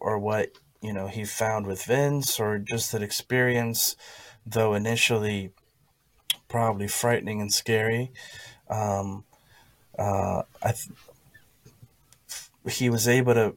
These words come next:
to pull something positive out of it to the point where, you know, without Vince knowing, he's like, "Oh," all, even though he's this, you know, beyond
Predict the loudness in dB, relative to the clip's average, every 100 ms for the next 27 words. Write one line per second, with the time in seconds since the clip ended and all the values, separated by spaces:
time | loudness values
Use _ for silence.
0 | -6 -8 -8 _ -4 0 2 2 2 2
1 | 0 -4 -2 0 0 0 -2 -4 -6 _
2 | 0 4 4 2 0 -2 -6 -20 -20 -20
3 | -20 -20 _ -6 0 2 2 4 4 4
4 | 4 6 6 6 2 _ _ _ _ _
5 | _ _ _ -4 -2 0 0 -2 -6 _
6 | -4 0 6 6 6 2 -2 -2 -2 2
7 | 2 2 0 -4 -8 -6 -2 0 -2 -4
8 | -6 2 4 4 2 -4 _ _ _ _
9 | _ _ 4 6 6 4 4 4 6 6
10 | 6 4 -2 -18 -20 -10 -4 -2 0 0
11 | 2 2 2 2 0 -4 _ _ -20 -20
12 | _ _ _ -6 -2 0 -2 -6 _ _
13 | -10 -2 4 6 6 4 -2